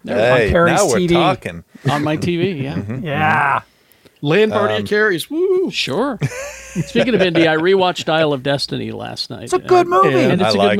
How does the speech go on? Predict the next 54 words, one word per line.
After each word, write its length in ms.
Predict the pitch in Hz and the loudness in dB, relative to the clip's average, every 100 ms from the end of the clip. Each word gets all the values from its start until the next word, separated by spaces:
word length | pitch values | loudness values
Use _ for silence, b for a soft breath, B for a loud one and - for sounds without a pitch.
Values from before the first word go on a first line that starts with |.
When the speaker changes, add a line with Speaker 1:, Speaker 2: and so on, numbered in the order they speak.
| 104 | 0
Speaker 1:
movie. 120 | 117 90 | -4 -4
Speaker 2:
I 80 | |
like 240 | 92 95 - | -2 0 0
that 220 | 95 85 | -4 -4
one, 200 | 87 85 - | -6 -10 -8
Speaker 1:
It's 140 | 127 143 | -2 0
a 40 | 139 | 0
Speaker 2:
for 60 | |
Speaker 1:
good 80 | 143 | -2
Speaker 2:
sure. 260 | 135 131 101 | 0 0 -2
Speaker 1:
movie. 100 | 95 - - | -4 -8 -6
Even 220 | 180 196 | -2 0
the 80 | 185 | 2
wife 260 | 175 151 | 0 -2
liked 280 | 120 104 - | -6 -8 -12
it. 120 | - | -16
So 240 | - 123 139 - | -12 -10 -12 -12
there 100 | - | -2
Speaker 3:
I 80 | 226 | -2
Speaker 1:
you 40 | |
go. 60 | - | 0
Speaker 3:
saw 220 | 254 220 | 2 4
it 60 | 196 | 2
on 120 | 160 | 0
the 60 | |
plane 380 | 135 - 214 220 | -4 -2 0 0
coming 240 | 214 202 190 | -2 -2 2
back 220 | 202 - | 0 0
from 100 | 190 | -4
North 220 | 196 202 | -4 -4
Carolina, 560 | - 208 190 196 202 175 | -4 -2 0 -2 -2 -4
and 80 | 160 | -4
I 60 | |
said, 180 | - 147 | -6 -4
"Wow, 280 | 156 190 151 | 2 2 2
if 100 | - | 0
I 80 | 214 | -2
could 140 | 208 | 0
have 80 | 156 | 0
heard 180 | 180 175 | 2 0
any 160 | 185 175 | -2 -2
dialogue, 500 | 165 170 170 165 160 | 2 4 4 2 2
I 60 | 156 | 0
would 180 | 147 | -2
have 80 | 131 | -4
loved 220 | 131 131 | -4 -4
this." 300 | 151 123 - 139 | -6 -10 -10 -10
And 80 | |
so 140 | - 135 | -2 0
I 40 | 131 | 0
watched 280 | 135 120 | 0 0
it 80 | 135 | 0
with 140 | 143 135 | 0 0
dialogue, 580 | 135 139 151 160 123 | 0 2 2 2 -2